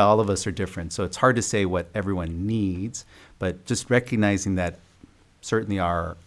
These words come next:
our, um, perception of how much sleep we think we need could be, could not, maybe could be misguided.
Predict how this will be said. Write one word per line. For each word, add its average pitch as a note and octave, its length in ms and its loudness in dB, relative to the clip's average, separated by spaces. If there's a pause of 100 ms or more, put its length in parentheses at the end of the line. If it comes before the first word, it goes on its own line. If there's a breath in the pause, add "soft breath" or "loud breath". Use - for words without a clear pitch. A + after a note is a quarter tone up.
(120)
our, E2+ 500 -6 (140)
um, E2 260 -10
perception A2+ 500 0
of F#2 200 -4
how - 160 -6
much F#2+ 140 -2
sleep - 260 -6
we F2+ 40 -8
think C3 260 -4
we G#2+ 60 0
need F2+ 220 -4
could F#3+ 340 -8
be, A#2+ 340 0 (920 loud breath)
could C#3+ 140 0
not, G#2+ 280 -4
maybe A#2+ 480 4
could G2 220 -2
be F2 280 -2 (520)
misguided. F2+ 880 -4